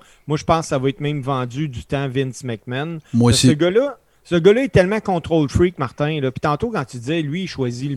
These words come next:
Speaker 1: les menus à cafétéria, là, ben, Vince McMahon choisit les menus à cafétéria. Hein.
Speaker 2: Mm-hmm.
Speaker 1: Puis,
Speaker 2: C'était
Speaker 1: il
Speaker 2: pas un
Speaker 1: était même
Speaker 2: gag
Speaker 1: pas
Speaker 2: que je faisais, je le sais. Jim Cornette l'a dit plein de fois, c'est
Speaker 1: Ouais.
Speaker 2: vrai.
Speaker 1: Puis, ce gars-là ne sera pas capable de voir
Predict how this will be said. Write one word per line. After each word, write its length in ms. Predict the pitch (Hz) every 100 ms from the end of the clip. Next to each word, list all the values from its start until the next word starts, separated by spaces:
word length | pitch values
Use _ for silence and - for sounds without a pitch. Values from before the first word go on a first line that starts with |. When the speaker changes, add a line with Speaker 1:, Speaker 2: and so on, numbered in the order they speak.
| 123
Speaker 1:
les 180 | 123 123
menus 280 | 123 120 151
à 60 | 147
cafétéria, 600 | 113 117 113 107 135 151
là, 140 | 123 - _ _
ben, 200 | 147 143 127
Vince 280 | 190 185
McMahon 380 | 190 - 180 185
choisit 540 | 165 - 160 139 156 131
les 120 | 123
menus 320 | 120 120 117
à 60 | 104
cafétéria. 520 | 104 - 113 101 110
Hein. 260 | 95 87 208
Speaker 2:
Mm-hmm. 260 | 170 220 254 _ _ _ _ _ - -
Speaker 1:
Puis, 260 | - 156 170
Speaker 2:
C'était 160 | - 160
Speaker 1:
il 60 |
Speaker 2:
pas 120 | 165 202
un 20 |
Speaker 1:
était 140 | -
même 100 | 170 240
Speaker 2:
gag 60 | 220
Speaker 1:
pas 60 |
Speaker 2:
que 40 | 180
je 120 | -
faisais, 440 | 185 143 208 220
je 120 | 135 156
le 100 | 135
sais. 300 | 175 226 247
Jim 160 | 160 170
Cornette 360 | 190 185 214
l'a 120 | 190
dit 140 | 165 135
plein 180 | 180 165
de 60 |
fois, 180 | 190 208
c'est 120 | 185
Speaker 1:
Ouais. 100 | 185
Speaker 2:
vrai. 140 | 147 220 _
Speaker 1:
Puis, 300 | - 185 180 _ -
ce 160 | - 180
gars-là 320 | 165 190 233
ne 60 | 269
sera 200 | 147 156
pas 120 | 190
capable 600 | - 180 - 180 208 165
de 80 | 143
voir 680 | 123 135 147 170 185 185